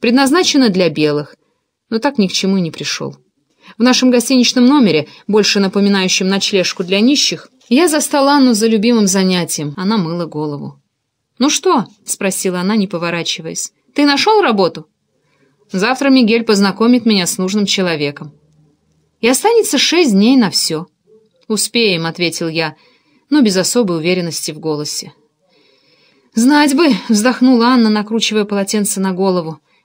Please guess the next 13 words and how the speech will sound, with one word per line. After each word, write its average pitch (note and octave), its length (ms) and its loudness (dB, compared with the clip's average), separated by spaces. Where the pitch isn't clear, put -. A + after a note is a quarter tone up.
Ради C4 260 0
чего D4+ 280 0
такие A3+ 320 0
жертвы? E3+ 460 -2
Я C4+ 200 -2
стоял B3+ 420 2
у A3+ 60 4
мутного A3+ 400 0
запыленного G3 580 -2
окошка, G#3+ 420 -6
глядя F3 320 -4
на D#3 140 -6
улицу. D#3 440 -6